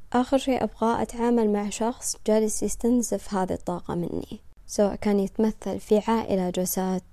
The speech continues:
تضغط شخص واحد بأعمال البيت، أو في أصدقاء جالسين يفضفضون لنا في وقت إحنا جالسين نمر فيه بوقت صعب، والعديد من الأمثلة اللي موجودة من حولنا. بناء الحدود مهم.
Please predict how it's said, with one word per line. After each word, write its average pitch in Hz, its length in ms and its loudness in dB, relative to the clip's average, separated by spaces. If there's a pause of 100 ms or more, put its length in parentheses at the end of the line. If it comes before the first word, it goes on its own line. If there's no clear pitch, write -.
تضغط 226 440 2
شخص - 400 -2
واحد 208 360 2 (120)
بأعمال 196 420 2
البيت، 185 720 0 (500)
أو 240 340 6 (140)
في - 280 2
أصدقاء 202 580 -2 (320)
جالسين 185 340 2
يفضفضون 202 640 0
لنا 214 240 2
في 208 240 2
وقت 214 320 0
إحنا 214 200 2
جالسين 208 380 0
نمر 190 180 0
فيه - 260 -4
بوقت 196 300 -4
صعب، - 280 -6 (640)
والعديد 214 720 4
من 190 120 2
الأمثلة 175 460 -2
اللي 165 100 -2
موجودة 170 360 -2
من 165 160 -2
حولنا. 170 460 -6 (460)
بناء 226 440 6
الحدود 247 560 2
مهم. 196 440 0